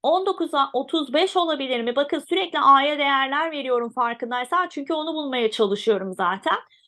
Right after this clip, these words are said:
On dokuza otuz beş olabilir mi? Evet, olabilir.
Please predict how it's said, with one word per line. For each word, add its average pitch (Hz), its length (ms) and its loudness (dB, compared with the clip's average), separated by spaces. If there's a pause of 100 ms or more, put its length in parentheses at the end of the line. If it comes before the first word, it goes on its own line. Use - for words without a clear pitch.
(180)
On 392 280 4
dokuza 359 280 0
otuz 339 320 -4
beş 381 200 -2
olabilir 285 420 0
mi? 294 160 -4
Evet, 277 280 4
olabilir. 233 600 6